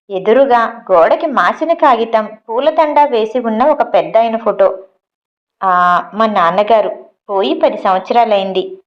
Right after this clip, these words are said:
అని వెంకట్రాజు తండ్రి చెప్పాడు. మా బావగారు నాంది ప్రస్తావన చేశాడు. అంతలో జుట్టు నెరిసిన ఓ స్త్రీ వచ్చి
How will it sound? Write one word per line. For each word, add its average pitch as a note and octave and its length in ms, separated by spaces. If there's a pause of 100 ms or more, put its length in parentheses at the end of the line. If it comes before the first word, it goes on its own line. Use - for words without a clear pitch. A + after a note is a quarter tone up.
(220)
అని F#3+ 260
వెంకట్రాజు B3 680
తండ్రి A#3 420
చెప్పాడు. F#3+ 460 (760)
మా A#3+ 140
బావగారు G#3 800 (220)
నాంది F#3 340
ప్రస్తావన B3 720
చేశాడు. G3 420 (500)
అంతలో F#3 560
జుట్టు A3+ 440
నెరిసిన D4 400
ఓ B3+ 160
స్త్రీ F#3 320
వచ్చి G#3 540